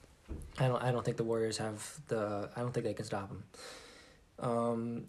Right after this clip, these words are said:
for Memphis versus, uh, Minnesota, I have the Grizzlies, uh, winning it in six. I think the Minnesota, uh, hype is gonna, uh, uh,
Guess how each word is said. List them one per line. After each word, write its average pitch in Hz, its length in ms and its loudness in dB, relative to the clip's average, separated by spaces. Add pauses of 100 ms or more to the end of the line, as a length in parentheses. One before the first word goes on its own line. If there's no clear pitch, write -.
(100)
for 123 520 8
Memphis 131 380 8
versus, 127 460 6
uh, 113 200 8
Minnesota, 135 760 10
I 120 140 8
have 117 240 6
the 113 80 2
Grizzlies, 120 480 4
uh, 113 180 4
winning 113 240 2
it 107 80 2
in 107 100 0
six. 131 460 6
I 120 140 -2
think 113 380 0
the 104 360 4
Minnesota, 117 760 4
uh, 107 280 4
hype 110 300 2
is 107 100 -2
gonna, 101 600 0 (1300)
uh, - 40 -6
uh, 69 160 -2